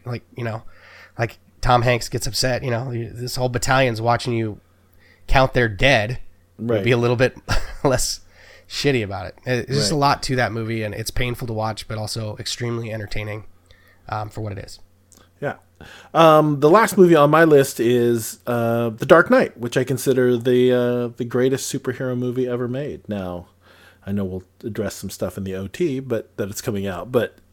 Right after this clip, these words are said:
Speaker 2: as a s-, in terms of a singular movie, um, I feel like it is,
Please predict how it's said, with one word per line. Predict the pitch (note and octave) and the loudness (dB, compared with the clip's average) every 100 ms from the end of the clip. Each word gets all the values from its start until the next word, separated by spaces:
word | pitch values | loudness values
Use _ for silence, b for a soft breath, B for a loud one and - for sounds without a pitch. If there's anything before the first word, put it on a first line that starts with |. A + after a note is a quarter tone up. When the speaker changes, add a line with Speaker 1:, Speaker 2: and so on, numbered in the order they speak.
| _ - | _ 0
Speaker 2:
as | C#3 | 2
a | |
s-, | C#3+ - - | 2 0 -6
in | D#3 | 4
terms | A3+ G3 | 4 6
of | E3+ | 6
a | C#3+ | 4
singular | - E3 E3 D3+ C3 | 4 4 4 4 4
movie, | B2+ A#2+ A2 G#2+ G2+ b b b b b b | 6 4 4 -2 -4 b b b b b b
um, | A2+ A2+ G#2+ G2+ G2+ - _ _ _ _ _ _ _ - | -4 -2 -2 -4 -6 -8 _ _ _ _ _ _ _ -12
I | |
feel | G2+ B2 A2+ | -4 2 2
like | G2+ F#2 G#2+ | 2 -4 -6
it | G#2+ - | -8 -4
is, | G#2+ G2+ F#2+ - | -2 -2 -4 -8